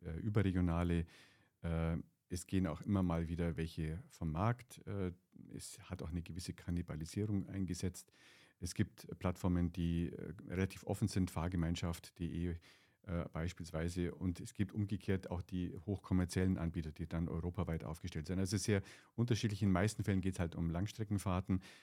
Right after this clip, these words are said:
Äh, etliche Anbieter stürzen sich ganz auf dieses Segment der Pendlerfahrten auf dem Weg zur Arbeit. Ist ja auch, äh, richtig und wichtig. Ähm,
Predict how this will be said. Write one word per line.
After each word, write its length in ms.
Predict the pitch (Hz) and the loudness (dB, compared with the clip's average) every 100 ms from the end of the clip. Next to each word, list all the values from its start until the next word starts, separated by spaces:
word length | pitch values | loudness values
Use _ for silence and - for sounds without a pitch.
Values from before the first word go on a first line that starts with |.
| - _ _ | -20 _ _
Äh, 280 | 87 87 85 | 0 2 2
etliche 400 | 107 - 104 110 | -2 0 0 0
Anbieter 560 | 95 98 95 95 98 - - - | 0 0 2 4 2 0 -6 -10
stürzen 340 | - 107 - 98 | -4 -4 0 -2
sich 300 | 92 80 - | -2 -4 0
ganz 460 | 90 110 - - _ _ | 2 2 0 -12 _ _
auf 160 | 90 85 | -2 -2
dieses 360 | 92 92 85 | -4 -4 -4
Segment 540 | - 80 90 90 - - - | -6 -2 0 0 -4 -10 -2
der 420 | 82 78 78 82 - _ _ _ _ _ | 0 0 -2 -8 -12 _ _ _ _ _
Pendlerfahrten 840 | 98 95 120 101 107 117 120 123 123 - _ _ | 2 4 2 2 0 0 2 2 2 -10 _ _
auf 180 | 85 82 | -6 -4
dem 140 | 90 | 0
Weg 120 | 85 85 | -2 -2
zur 140 | 82 | -4
Arbeit. 400 | 80 98 107 107 - _ _ _ | -2 2 0 0 -12 _ _ _
Ist 140 | 98 | 0
ja 80 | 95 | 2
auch, 240 | 82 - - | 2 -2 -8
äh, 60 | 78 | -6
richtig 460 | 78 - 101 - | -4 -2 -4 0
und 120 | 92 85 | 0 0
wichtig. 380 | - 92 101 - | 0 0 0 0
Ähm, 460 | 95 90 92 95 | 2 2 2 0